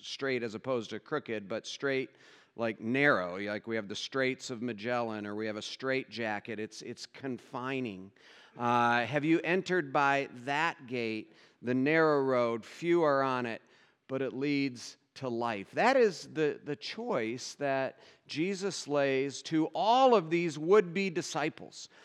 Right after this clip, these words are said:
uh, these would-be followers of Jesus, both those whom he has been following him and he's bid come and listen, as well as the crowds that have gathered as they have listened to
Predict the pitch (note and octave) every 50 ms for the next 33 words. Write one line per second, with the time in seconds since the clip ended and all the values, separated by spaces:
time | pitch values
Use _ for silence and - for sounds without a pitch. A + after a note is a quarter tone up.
0 | - - - C3 C3 C3+ C3+ B2+ D3+ D3+ D3+ C3 C#3 D3 E3 G3+ G3+ F3 D#3 F#3
1 | F#3 F#3 E3+ - - - D#3 C3+ D3+ D#3+ F3 F3+ F3+ F3 E3 D#3+ D#3 D3+ D3 A#2+
2 | A#2+ D3 B2+ A2 G2 B2 C#3 D3 D3+ D3+ B2+ A2+ A#2 G#2+ G2+ G2 - - - -
3 | - - _ _ C#3 D3 D3+ D3+ D3 C#3 - C3 B2 D3+ D#3 D#3+ E3 E3+ E3 D3+
4 | B2+ - - - C#3+ C#3 C3 B2+ A2 A2+ - - - G#2 A#2 C#3 C3+ C3 C3 B2
5 | - - G#2+ B2+ B2 A2 - - E3+ G3+ G3+ F#3+ - F#3+ F3 F3 F3 F3+ F3 E3+
6 | E3+ E3+ E3 D3+ E3 E3 E3 D#3+ D3+ A#2+ A2+ A2 G2 G#2+ A2+ D3 D3+ D#3 D3 B2+
7 | - - D#3 D3+ D#3 D#3 C#3+ A#2+ A#2+ B2+ D3 D#3+ - - E3+ D3+ C3 A#2 G#2 A#2+
8 | D3 C#3+ D#3+ D#3+ D3+ C3 G#2 B2 A2 A2 - - D3+ D3 D3 D3+ D3 D3 D3 C3+
9 | - - - - - - - _ C#3 C#3 C3+ B2 G#2 - C#3+ C#3+ D3 D#3 D#3 C#3+
10 | D3 C#3+ C#3+ C3+ - - - - - - B2+ C3 B2 A2 B2+ C3+ C#3 C3+ C3 A#2+
11 | C#3+ C3+ B2 A2+ B2 B2+ C#3 C3+ - - - C3+ B2+ B2 A#2+ - - - C3+ C3
12 | B2+ B2+ A#2+ A#2+